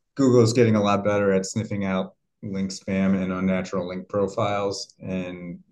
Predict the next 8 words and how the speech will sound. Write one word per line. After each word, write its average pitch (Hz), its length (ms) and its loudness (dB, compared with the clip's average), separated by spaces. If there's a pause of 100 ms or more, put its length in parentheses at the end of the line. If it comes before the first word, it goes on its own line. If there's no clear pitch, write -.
(300)
this 104 220 -2
is 92 120 -6
one 95 280 0
area 92 400 0
where 90 180 -2
I've 87 60 -8
been 90 120 -8
reading 90 560 -8